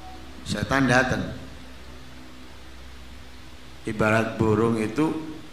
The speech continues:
akan tenang, tapi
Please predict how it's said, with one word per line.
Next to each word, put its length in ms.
akan 400
tenang, 380
tapi 180